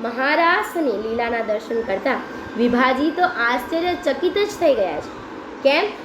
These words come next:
કારણ કે દર્શન તો થયું, પણ અનુભૂતિ પણ થવા લાગી છે. તે લીલા રસમાં તેમનું મન રંગાઈ ગયું છે. દેહાનુસંધાન ભૂલી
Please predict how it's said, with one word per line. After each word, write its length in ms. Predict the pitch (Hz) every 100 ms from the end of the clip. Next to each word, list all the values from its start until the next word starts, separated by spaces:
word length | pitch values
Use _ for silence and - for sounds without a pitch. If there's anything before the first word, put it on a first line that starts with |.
| -
કારણ 160 | 247 269
કે 100 | 254
દર્શન 440 | 247 247 311 302
તો 100 | 285
થયું, 300 | 285 294 339
પણ 100 | 359
અનુભૂતિ 580 | 285 269 285 320 381 403
પણ 200 | 440 427
થવા 240 | 415 392
લાગી 300 | 349 277 214
છે. 160 | - - - - - - -
તે 180 | 254 254
લીલા 480 | 247 247 247 247 247
રસમાં 560 | 240 285 294 294 294 294
તેમનું 360 | 269 277 294
મન 320 | 240 233 277 311 214
રંગાઈ 480 | 214 214 233 226 208
ગયું 240 | 175 160
છે. 200 | 156 - - - - - - 202
દેહાનુસંધાન 1300 | 254 269 277 277 277 269 254 254 269 269 285 285
ભૂલી 360 | 220 254 320